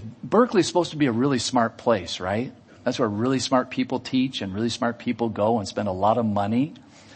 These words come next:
This past week, Berkeley came out and they're doing away with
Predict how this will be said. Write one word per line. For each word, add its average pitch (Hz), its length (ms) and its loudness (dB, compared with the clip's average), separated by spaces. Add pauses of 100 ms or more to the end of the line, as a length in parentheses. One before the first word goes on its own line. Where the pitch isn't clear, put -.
(480)
This 120 100 -4
past 151 400 4
week, 151 260 4
Berkeley 131 520 0
came 127 280 0
out 117 280 2
and 117 160 0
they're 110 100 0
doing 127 380 0
away 113 340 2
with 104 240 -2